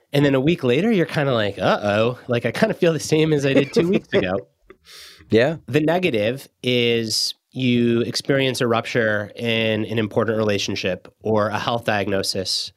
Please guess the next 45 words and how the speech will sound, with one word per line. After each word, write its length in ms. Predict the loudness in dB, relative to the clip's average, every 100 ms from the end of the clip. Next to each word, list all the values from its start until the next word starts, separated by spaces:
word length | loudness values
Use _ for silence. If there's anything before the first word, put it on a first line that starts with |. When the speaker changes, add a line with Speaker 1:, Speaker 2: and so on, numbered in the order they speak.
| _ _ _ _
Speaker 1:
or 440 | -4 0 2 2 0
a 80 | -2
depression 480 | -4 -2 -2 -2 0
or 80 |
anxiety 560 | 0 0 0 0 0 0
or 60 | 0
substance 520 | -2 -4 -2 -4 -2
use 140 | -4
disorder. 580 | -4 -4 -2 0 0 -2 -10 _ _ _ _ _ _ _ _
And 400 | 0 2 2 0 -2
you 80 |
get 140 | -2 0
into 220 | 0 0
recovery 720 | 0 0 0 0 0 0 -2 -2
in 320 | 0 0 -4 _ _ _ _
week 280 | -2 -2 2
one 160 | 2 2
or 100 | 0
week 160 | 0
two, 200 | 0 0
you 140 | 2 0
say, 180 | -2 -2
"You 140 | 0
know, 340 | 2 2 0 -2 -14 -20 _ _ -20 -20 _ _ _ _ _ -12
skills 420 | -2 2 2 0
come 180 | -2 -2
from 220 | 0 -2
suffering. 720 | 0 -2 0 0 2 0 -2 -4
I 100 | 0
gotta 160 | 0
find 260 | 0 0 0
the 60 | 2
meaning 420 | 2 2 2 0
and 140 | -2
growth 300 | 0 0 0
in 100 | 0
this, 220 | 0 0
and 100 | -2
this 100 | -2
is 120 | 0 -2
what 120 | -2
spirituality 720 | -2 0 0 0 0 0 0
is 80 | -2
all 220 | 0 0
about. 540 | 0 0 2 0 -2